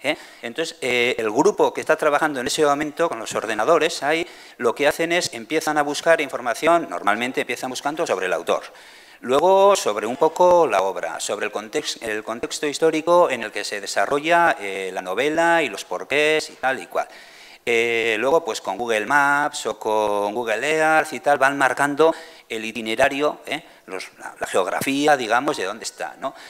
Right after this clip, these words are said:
Luego, eh, pueden trabajar aspectos también, pues, de gramática, o pueden trabajar resúmenes, o pueden,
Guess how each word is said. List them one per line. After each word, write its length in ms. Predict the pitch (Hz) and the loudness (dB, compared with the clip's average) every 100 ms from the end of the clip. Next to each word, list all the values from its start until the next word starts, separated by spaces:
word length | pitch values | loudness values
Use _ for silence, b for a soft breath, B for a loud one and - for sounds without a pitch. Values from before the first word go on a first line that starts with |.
| B B | B B
Luego, 500 | 117 135 160 175 180 | 0 4 6 6 6
eh, 200 | 113 202 | 2 -2
pueden 220 | 196 143 | -2 -6
trabajar 500 | 147 143 135 - 151 | 2 4 4 4 2
aspectos 440 | 143 - 131 139 - | 2 -2 -6 -6 -4
también, 320 | 131 147 156 | -4 -4 -6
pues, 140 | 110 | -6
de 100 | 101 | -6
gramática, 920 | 90 90 127 151 - 143 - 156 156 | -4 2 4 4 2 -4 0 2 4
o 160 | 143 104 | 2 -2
pueden 220 | 113 110 | -6 -6
trabajar 400 | 110 98 95 104 | -4 -4 0 0
resúmenes, 1000 | - - - 151 147 143 147 143 147 - | 0 -4 0 0 0 -4 -4 -4 -4 -4
o 60 | 101 | -8
pueden, 380 | 127 123 123 | -4 -4 -4